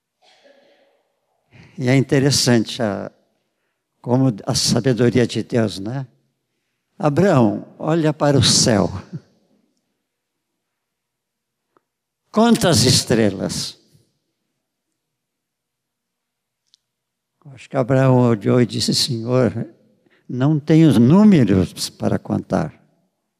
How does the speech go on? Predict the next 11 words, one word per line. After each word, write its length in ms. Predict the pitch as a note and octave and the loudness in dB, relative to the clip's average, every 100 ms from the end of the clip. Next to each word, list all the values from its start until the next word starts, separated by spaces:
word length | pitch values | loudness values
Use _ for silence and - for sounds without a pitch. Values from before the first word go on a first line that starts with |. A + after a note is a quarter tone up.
| _ _ _ _ _ _ _ _ _ - | _ _ _ _ _ _ _ _ _ -16
E 80 | |
Deus 300 | - A#2+ A#2 | -4 0 0
disse: 560 | F#2+ A#2+ - - - _ | 0 -2 -2 -4 -6 _
"É 120 | C3 C3 | 0 2
um 180 | B2 G#2 | 0 -4
povo 420 | - D3 A#2+ A#2 | -2 0 4 2
assim 440 | A2+ - - A2 | 2 -2 -6 -10
que 100 | G2 | -10
eu 60 | F#2 | -8
quero 300 | - E2+ G2+ | -4 -4 -6
ter. 340 | - E2+ C#3 | -14 -14 -16